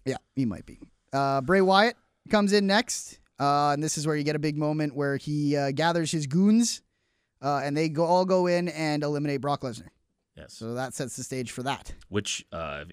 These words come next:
Speaker 2: in case you're wondering, we did not count that as an elimination for any of those men.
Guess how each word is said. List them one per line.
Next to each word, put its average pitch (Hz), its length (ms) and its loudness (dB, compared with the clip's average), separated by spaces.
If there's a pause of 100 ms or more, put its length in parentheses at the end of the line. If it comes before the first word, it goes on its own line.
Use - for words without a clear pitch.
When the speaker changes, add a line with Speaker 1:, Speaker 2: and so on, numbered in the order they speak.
(260)
Speaker 2:
in 95 140 -12
case 135 240 0
you're 147 80 2
wondering, 92 340 -2
we 98 80 0
did 95 160 -4
not 92 240 -2
count 85 320 -10
that 80 240 -8
as 80 160 -12
an 85 120 -16
elimination 78 680 -16 (500)
for 87 200 -14
any 85 240 -10
of 80 100 -16
those 87 240 -10
men. 73 260 -14